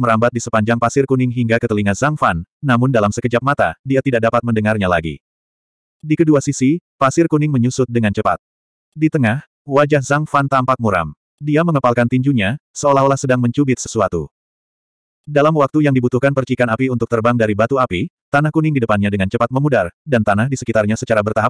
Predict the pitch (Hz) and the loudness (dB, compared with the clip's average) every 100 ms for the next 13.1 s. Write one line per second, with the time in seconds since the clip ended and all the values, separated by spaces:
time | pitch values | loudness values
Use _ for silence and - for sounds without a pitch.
0 | 127 120 110 107 120 120 123 135 139 123 | -2 -2 -2 -2 -2 -2 0 0 0 0
1 | 104 - - 135 123 110 107 117 117 120 | 0 -2 -8 -2 0 2 0 0 0 0
2 | 117 101 - 131 117 95 95 101 90 82 | 0 0 0 -2 -2 -2 -4 -4 -4 -6
3 | 73 _ _ _ _ _ 156 143 143 131 | -8 _ _ _ _ _ 0 0 2 2
4 | 98 104 208 - _ 143 165 165 143 147 | 0 -2 -6 -10 _ 0 0 2 2 2
5 | 135 120 117 113 120 123 131 120 87 - | 2 2 0 0 0 0 0 0 0 -6
6 | _ 127 143 151 127 110 110 110 113 120 | _ 2 2 2 0 2 0 0 0 -2
7 | - 135 110 104 95 90 73 - _ _ | -2 -4 -2 -2 -2 -2 -6 -12 _ _
8 | _ _ _ _ _ - 160 151 139 147 | _ _ _ _ _ -4 0 0 2 0
9 | 147 139 139 131 127 123 98 78 - _ | 0 0 0 0 2 2 0 -4 -14 _
10 | _ _ _ _ _ 156 143 143 139 131 | _ _ _ _ _ -2 0 0 0 0
11 | 123 131 180 _ _ 139 147 156 107 147 | 2 2 2 _ _ -2 -2 0 0 0
12 | 151 127 143 123 - 131 131 127 131 95 | 0 0 0 -2 -2 -2 0 0 0 0
13 | 98 | -4